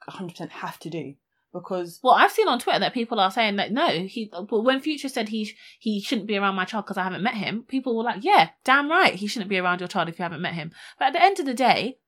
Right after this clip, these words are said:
Speaker 2: my whole thing is, okay, I hear you, but, like, do, I know you're the father,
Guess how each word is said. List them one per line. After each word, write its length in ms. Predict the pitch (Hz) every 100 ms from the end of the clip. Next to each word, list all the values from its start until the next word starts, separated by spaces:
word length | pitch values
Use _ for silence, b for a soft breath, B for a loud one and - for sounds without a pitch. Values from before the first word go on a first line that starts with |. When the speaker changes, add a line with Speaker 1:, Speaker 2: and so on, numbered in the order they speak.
| _
Speaker 2:
my 280 | 220 285 359
whole 180 | 285 220
thing 200 | 151 143
is, 260 | 139 202 -
okay, 480 | 214 170 117 226 _ _ _ _ _
I 120 | - 208
hear 240 | 285 294
you, 320 | 202 139 160 _ _ -
but, 300 | 165 160 - _ _ _ _ _ _ _ _ _ _ _ _ _ _ _ _ _ _ _ _ -
like, 300 | 247 208 - _ _
do, 140 | - 277
I 120 | 240 262
know 160 | 320
you're 180 | 392 359
the 80 | 247
father, 540 | - 277 269 123 143